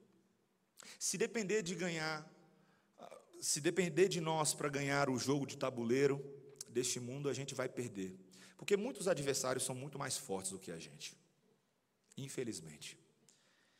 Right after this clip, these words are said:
Mas nesse jogo de war cósmico, a estratégia de Cristo é imbatível. Ele é o grande vencedor,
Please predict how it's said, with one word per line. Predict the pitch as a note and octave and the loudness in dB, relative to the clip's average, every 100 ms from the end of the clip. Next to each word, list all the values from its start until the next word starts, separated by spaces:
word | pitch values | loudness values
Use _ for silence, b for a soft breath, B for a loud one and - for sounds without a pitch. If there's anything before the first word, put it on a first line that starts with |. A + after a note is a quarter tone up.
| b b b _ _ _ _ B B - | b b b _ _ _ _ B B 2
Mas | D#3 D3+ | 4 6
nesse | D3+ F#3+ G3 | 4 4 2
jogo | C3+ D#3+ F3+ | 2 0 0
de | D#3+ D#3 | -2 -2
war | C#3 D3 C#3+ - | 0 0 -2 -10
cósmico, | - - C#3+ C#3 A#2 G#2+ G2 - F#2+ - b b b b b | -14 -2 0 0 -2 -8 -8 -8 -8 -10 b b b b b
a | A2+ | -2
estratégia | B2+ - C3 - C#3+ C3+ B2+ | 0 0 -4 -2 0 0 -2
de | B2 | -6
Cristo | - - D#3 D3+ - A2 | -10 -2 2 4 4 0
é | |
imbatível. | G#2 F#2 F#2 - F2+ D#2+ D#2+ - _ _ _ b b b b - | -10 -10 -8 -8 -8 -10 -18 -20 _ _ _ b b b b 4
Ele | D#3 F#3 E3 | 6 8 8
é | |
o | C#3 | 4
grande | B2 C#3+ C#3 A#2+ | 2 2 2 -2
vencedor, | A#2+ B2 A#2+ B2 A2+ B2 C#3 C3 | -4 -2 0 -2 0 0 0 -4